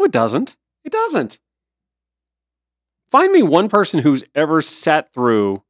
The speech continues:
a showing of Roots or watched Emancipation. One kid, show me one kid who watched that and said,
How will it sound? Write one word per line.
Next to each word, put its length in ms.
a 80
showing 440
of 180
Roots 680
or 520
watched 340
Emancipation. 1000
One 220
kid, 240
show 100
me 120
one 280
kid 200
who 60
watched 300
that 320
and 340
said, 520